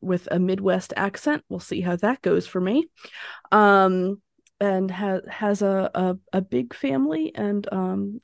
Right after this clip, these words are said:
and, uh, um, an inclination towards trying to protect people. Um, my secondary character is Doctor Renee Bellwether, the caring doctor,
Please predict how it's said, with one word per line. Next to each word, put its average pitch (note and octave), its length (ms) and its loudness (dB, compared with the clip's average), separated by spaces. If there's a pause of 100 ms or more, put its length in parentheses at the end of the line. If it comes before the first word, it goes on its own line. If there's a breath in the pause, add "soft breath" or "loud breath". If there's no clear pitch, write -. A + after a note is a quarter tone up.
and, F3+ 260 -4
uh, F#3 280 -4 (920 loud breath)
um, F3+ 540 -6
an F#3 120 0
inclination G3+ 920 -2
towards F#3 480 -6
trying F#3 320 -2
to - 100 -10
protect - 540 -8
people. - 500 -14 (840 loud breath)
Um, D#3+ 560 2 (400)
my F3 280 -2 (120)
secondary A3 520 0
character A#3 480 -4
is F#3+ 360 -2
Doctor F3 400 -2
Renee F3 420 0
Bellwether, G#3+ 640 0 (500 loud breath)
the F3+ 280 -4
caring G3 640 -2
doctor, C#4 600 -2